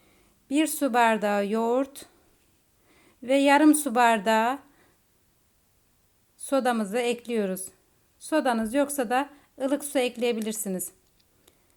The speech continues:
Şimdi çırpıyoruz ve yufkalarımızı tek tek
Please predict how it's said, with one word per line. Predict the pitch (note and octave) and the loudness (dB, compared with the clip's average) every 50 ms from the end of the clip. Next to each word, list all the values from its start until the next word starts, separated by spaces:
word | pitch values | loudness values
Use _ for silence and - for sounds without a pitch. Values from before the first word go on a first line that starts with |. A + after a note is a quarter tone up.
| _ _ _ _ _ _ _ _ _ _ | _ _ _ _ _ _ _ _ _ _
Şimdi | - - D#4+ D4+ C#4 A#3+ A#3+ A#3 | -8 -2 0 0 2 0 -2 -4
çırpıyoruz | - C#4+ C#4+ C#4 C#4+ - C#4 C4+ C4 B3+ C4 C4 C4+ C4 - - - _ _ _ _ _ _ _ _ _ _ _ | -4 -4 -4 -4 -2 -2 0 0 2 2 2 0 -2 -2 -6 -12 -20 _ _ _ _ _ _ _ _ _ _ _
ve | C#4 C#4+ | 0 0
yufkalarımızı | C#4+ D4 C#4+ D4 C#4+ D4+ C#4 B3 B3 A#3+ A#3 A#3 A3+ G#3+ G3+ A3+ A#3+ B3+ D4 D4+ D4+ - - _ _ _ _ _ _ _ _ _ _ _ | 2 0 -2 -2 -2 0 2 2 2 0 0 -2 -4 -4 -4 -2 -2 0 0 -2 -4 -8 -16 _ _ _ _ _ _ _ _ _ _ _
tek | - D4 D4 C#4+ C#4+ | -4 -2 -2 -2 -4
tek | - C4 B3+ C4 C4 - | -4 -4 -4 -6 -8 -14